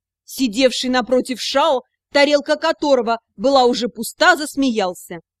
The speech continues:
«Да, готовят в этом доме обалденно.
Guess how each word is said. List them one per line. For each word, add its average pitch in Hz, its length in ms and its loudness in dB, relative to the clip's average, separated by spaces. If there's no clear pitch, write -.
«Да, 247 360 2
готовят 277 680 0
в 254 40 0
этом 254 320 2
доме 208 360 0
обалденно. 220 800 2